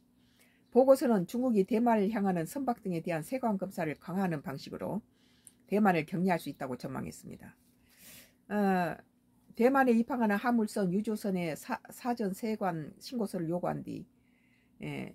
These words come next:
중국 당국이 선박의 승선에 현장 검사를 하고 규정 위반을 이유로 각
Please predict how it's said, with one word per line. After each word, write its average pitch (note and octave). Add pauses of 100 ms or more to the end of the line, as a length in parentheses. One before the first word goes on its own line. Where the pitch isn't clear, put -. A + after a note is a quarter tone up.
(160)
중국 A#3
당국이 F3 (340)
선박의 A#3+
승선에 F3
현장 A#3+
검사를 F3+
하고 C#3+
규정 F#3+
위반을 D#3+
이유로 D3+
각 -